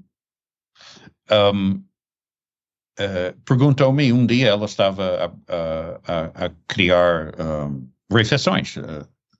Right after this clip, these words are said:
eu estava a fazer recolha e ela e outras pessoas estavam a, a fazer empactamento. Ah, e ela pergunta-me, "O que é que eu tenho a fazer para trazer isto para, para o meu bairro?"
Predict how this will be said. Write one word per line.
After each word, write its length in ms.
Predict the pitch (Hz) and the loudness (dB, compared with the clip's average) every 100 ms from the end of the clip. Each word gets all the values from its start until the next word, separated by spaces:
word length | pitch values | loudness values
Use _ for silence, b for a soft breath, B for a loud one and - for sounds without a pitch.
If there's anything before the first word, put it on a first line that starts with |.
| _ | _
eu 120 | 110 131 | 2 2
estava 300 | 143 117 113 | 2 2 0
a 40 | |
fazer 260 | 107 101 110 | -2 -6 -6
recolha 400 | 95 160 170 151 | -4 -2 0 0
e 120 | 98 | 2
ela 200 | 101 101 | 0 0
e 60 | 98 | -4
outras 220 | 104 - | -6 -8
pessoas 280 | - 104 95 | -4 -4 0
estavam 300 | 95 90 92 | 0 0 0
a, 260 | 87 85 B B | 0 -2 B B
a 80 | 85 | -8
fazer 220 | 95 98 | -4 0
empactamento. 720 | 95 87 95 92 90 73 - - _ B B B B | 0 0 -2 -4 -6 -6 -10 -20 _ B B B B
Ah, 140 | 107 | -4
e 160 | 107 123 | 2 4
ela 160 | 147 139 | 4 2
pergunta-me, 600 | 131 123 120 104 107 - | 0 0 -2 -2 -4 -4
"O 80 | 190 | -4
que 100 | 196 | -2
é 60 | 294 | -2
que 140 | 254 | 0
eu 80 | 226 | 0
tenho 320 | 196 160 147 | 0 0 0
a 40 | |
fazer 420 | 131 120 110 123 107 | -2 -2 0 -2 -2
para 200 | 110 104 | -4 -4
trazer 460 | - 107 110 107 | -4 -2 0 0
isto 720 | 104 107 - - 110 101 95 90 _ _ _ _ _ _ - | 0 -2 -4 -2 0 0 -6 -12 _ _ _ _ _ _ -2
para, 240 | 104 101 98 98 - | 2 2 0 -6 -6
para 140 | 101 | -6
o 40 | 98 | 0
meu 200 | 107 92 | 0 2
bairro?" 480 | 90 82 - - | 2 0 -2 -16